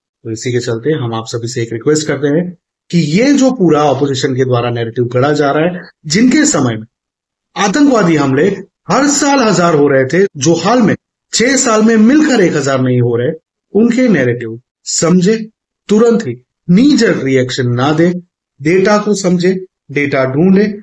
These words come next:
वो open source में information available है और आप हमारे साथ भी जुड़ सकते हैं ताकि आपको ये जो particular information है वो to the point मिले, क्योंकि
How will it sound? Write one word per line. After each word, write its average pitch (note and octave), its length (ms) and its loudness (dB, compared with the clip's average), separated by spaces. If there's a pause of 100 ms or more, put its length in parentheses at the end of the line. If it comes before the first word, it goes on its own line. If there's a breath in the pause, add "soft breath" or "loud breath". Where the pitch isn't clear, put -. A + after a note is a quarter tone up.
(160)
वो D3+ 380 0
open A3+ 320 2
source F3 340 0
में C#3+ 80 0
information C3 520 -2
available F3 460 2
है F#3 280 -4 (160)
और C#3+ 160 -2
आप B2+ 200 -2
हमारे D3+ 240 0
साथ D#3+ 180 0
भी E3+ 140 0
जुड़ E3+ 180 2
सकते E3+ 260 -2
हैं F#3 160 0
ताकि C#3+ 260 -4
आपको A#3+ 360 0
ये A3+ 160 2
जो F3+ 140 2
particular C#3 380 0
information E3+ 560 0
है G3 100 0 (380 loud breath)
वो E3 80 4
to E3+ 260 0
the C#4 100 4
point C3+ 320 0
मिले, B2 200 0
क्योंकि C#3 280 -6